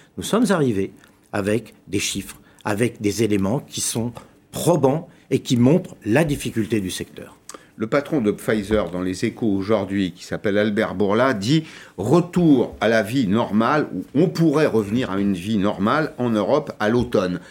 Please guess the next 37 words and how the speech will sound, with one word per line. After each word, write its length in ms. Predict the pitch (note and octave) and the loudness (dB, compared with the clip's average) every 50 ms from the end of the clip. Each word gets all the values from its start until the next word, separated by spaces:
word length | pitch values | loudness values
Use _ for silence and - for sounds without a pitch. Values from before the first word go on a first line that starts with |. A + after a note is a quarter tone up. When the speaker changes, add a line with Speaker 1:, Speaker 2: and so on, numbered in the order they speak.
| - - - - - _ _ _ | -20 -20 -20 -20 -20 _ _ _
Speaker 2:
C'est 680 | - - - - - - A2+ A2 G#2+ G#2 G#2 G2 - - - - | -16 -12 -10 -8 -2 0 2 4 4 4 4 2 0 -8 -18 -16
très 160 | - - G2 | -8 -6 -4
loin 240 | G2+ A#2+ D#3+ F#3 F#3 | -2 -2 0 -2 -2
tout 160 | - - F2 | -4 -6 -8
ça. 260 | - - F2+ D2+ - G2+ - _ - - - - - - - - - | -8 -6 -8 -8 -8 -12 -20 _ -20 -20 -20 -18 -18 -18 -12 -4 2
Speaker 1:
Oui, 220 | D3+ G#3+ C4+ B3+ | 4 6 6 4
c'est 160 | - - B2+ | 4 2 0
très 160 | - - C3+ | 0 2 0
loin. 280 | C3 D#3 F#3+ A#3 B3+ A#3+ | 2 2 4 4 4 4
C'est 160 | - - B2+ - | 4 2 0 -2
pour 160 | - A2 - | -2 -4 -4
ça 160 | - - B2 | -2 -2 -2
que, 240 | - - A#2 G2+ - - - - - | 0 0 -2 -2 -2 -4 -14 -14 -10
si 160 | - - A2+ | -8 -4 -2
vous 160 | G#2 G#2 G#2+ | 0 2 2
voulez, 380 | G2+ G#2+ A2+ B2 B2+ A#2+ G2+ - - - - | 2 2 4 4 4 4 2 -2 -8 -8 -2
Speaker 2:
Je 60 | - C3 | 0 2
ne 60 | D3+ | 4
Speaker 1:
on 20 | |
Speaker 2:
sais 120 | G3+ G#3 G#3+ | 4 4 4
pas 120 | A3+ G#3+ | 2 0
ce 60 | - | 0
qu'on 120 | - E3+ D3 | 0 2 2
appelle 240 | C#3+ - F3 E3+ | 2 2 2 0
une 80 | C#3+ C3 | 0 0
vie 160 | A#2+ A2+ C#3+ | 0 0 0
normale. 340 | C3+ B2 G2 F#2+ F#2 E2 D#2+ | 0 0 0 -2 -2 -4 -2
Je 100 | D2+ G#2 | 2 4
Speaker 1:
Oui. 220 | C3+ D#3 C#3+ A#2+ A#2+ | 6 6 6 4 2
Speaker 2:
je 40 | G#2 | 0
sais 80 | A2+ C#3+ | 0 0
pas 120 | D#3+ D#3 | 0 -2
ce 60 | D#3 | -2
qu'il 120 | - C#3 C3 | 0 0 0
entend 240 | C3 C3 D3 C#3+ | 0 0 0 0
par 200 | B2+ C3+ A#2+ A2+ | 2 2 2 2
là. 140 | C#3 C3 B2+ | 0 -2 -4